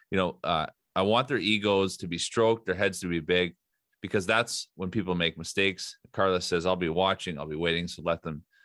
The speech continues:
do that." You can see this happening. And it, what leads is a very almost awkward, cringy episode, as the U's would say,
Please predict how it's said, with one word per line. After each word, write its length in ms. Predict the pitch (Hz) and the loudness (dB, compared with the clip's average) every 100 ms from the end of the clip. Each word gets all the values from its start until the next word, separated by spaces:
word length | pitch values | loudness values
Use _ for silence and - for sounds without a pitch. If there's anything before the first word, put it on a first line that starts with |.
| _ _ _ 92 | _ _ _ -2
do 120 | 95 | 0
that." 240 | 76 - - | -2 -6 -12
You 80 | 90 | -8
can 140 | 90 | -6
see 360 | - 95 95 90 _ 85 | -4 0 0 -2 _ -6
this 180 | 87 | -4
happening. 440 | 95 87 90 101 98 | 0 0 0 -2 0
And 260 | 107 104 - | 0 0 0
it, 120 | 113 | 0
what 220 | 110 117 110 | 2 0 2
leads 460 | 123 131 123 - _ _ _ 98 | 0 0 -2 -10 _ _ _ -2
is 140 | 98 | 0
a 40 | |
very 320 | 95 113 110 - _ 107 | 2 4 4 0 _ -2
almost 260 | 104 92 | -2 -2
awkward, 600 | - 101 104 104 95 87 | 0 0 0 -2 -2 -2
cringy 460 | - 131 127 110 104 | 0 2 2 2 2
episode, 440 | 98 - 104 98 85 | 2 -2 -2 0 0
as 140 | 85 | -2
the 180 | 85 90 - | -4 -6 -6
U's 340 | 87 101 92 | 0 2 0
would 160 | 87 82 | -2 -4
say, 360 | - 87 87 | 0 0 0